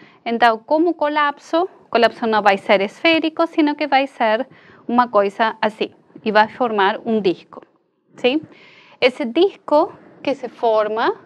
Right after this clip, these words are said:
ali vai ser, eh, o disco protoplanetário, que é de onde vão se formar os planetas,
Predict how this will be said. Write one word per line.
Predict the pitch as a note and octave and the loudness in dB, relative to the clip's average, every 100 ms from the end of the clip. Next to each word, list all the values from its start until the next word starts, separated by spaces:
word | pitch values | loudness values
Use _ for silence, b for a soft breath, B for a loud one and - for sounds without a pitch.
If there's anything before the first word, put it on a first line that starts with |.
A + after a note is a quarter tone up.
| - | -8
ali | A3 G3+ G3+ G3+ F4 b b b b | -4 -2 -2 -4 -6 b b b b
vai | G#3+ G#3 | 0 0
ser, | G#3+ A#3+ A3 A3 | -2 -2 -2 -2
eh, | G#3 F#3 F3+ F3+ - - | -6 -4 -6 -10 -12 -8
o | G3+ | -4
disco | G#3 A3 G#3+ | -2 0 -2
protoplanetário, | G#3+ G3+ G3 G3 F#3+ A#3 D#4+ D#4+ E4 | 0 -2 -2 -4 -6 0 0 2 -2
que | A#3+ | -6
é | A#3 | -8
de | F#3+ G3 | -4 -2
onde | G3 G#3 A3+ | 0 -4 -6
vão | F#3+ F#3 | -6 -6
se | G3 | -6
formar | F#3+ F#3 F#3 F#3 F#3 | -6 -4 0 -2 -2
os | G3+ G3 | -4 -4
planetas, | A3 A#3+ D#4+ E4+ F4 | -4 -2 0 -2 -2